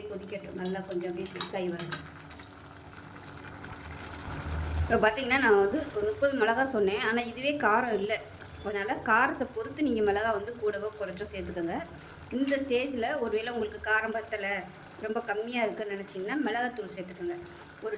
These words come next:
டேபிள் ஸ்பூன் அளவுக்கு சேர்த்துட்டு நல்லா பிரட்டி விட்டிங்கன்னா உங்களுக்கு காரம் இறங்கிடும். அதாவது காரம் இல்லைன்னா நான் சொல்றேன்.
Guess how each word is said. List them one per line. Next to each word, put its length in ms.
டேபிள் 240
ஸ்பூன் 200
அளவுக்கு 360
சேர்த்துட்டு 320
நல்லா 280
பிரட்டி 260
விட்டிங்கன்னா 320
உங்களுக்கு 260
காரம் 300
இறங்கிடும். 340
அதாவது 200
காரம் 320
இல்லைன்னா 420
நான் 160
சொல்றேன். 260